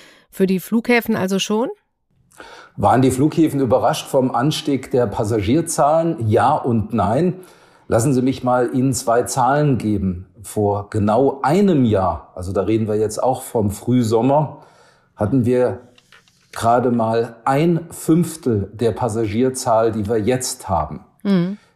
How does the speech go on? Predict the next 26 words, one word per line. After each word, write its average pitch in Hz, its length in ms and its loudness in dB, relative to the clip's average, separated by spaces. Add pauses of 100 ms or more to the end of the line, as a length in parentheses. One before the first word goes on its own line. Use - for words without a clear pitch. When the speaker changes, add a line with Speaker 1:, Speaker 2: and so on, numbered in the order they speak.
(100)
Speaker 2:
Wir 95 140 2
hatten 120 240 0
im 104 360 -2
Februar 147 640 0
noch 117 400 -2
Reisewarnung 117 840 0
der 101 100 0
Bundesregierung. 143 1120 0
Da 90 140 -2
hat 87 140 -6
man 101 280 -4
der 92 200 0
Bevölkerung 117 600 -2
gesagt, 110 340 -2
„Steigt 101 360 -4
bitte 123 220 -2
nicht 117 200 -2
ins 104 160 -8
Flugzeug.“ 135 640 -2 (600)
Wir 104 100 0
hatten 101 180 0
Anfang 135 600 0
des 107 240 -4
Jahres 131 600 0
gerade 127 400 0
mal 113 460 -2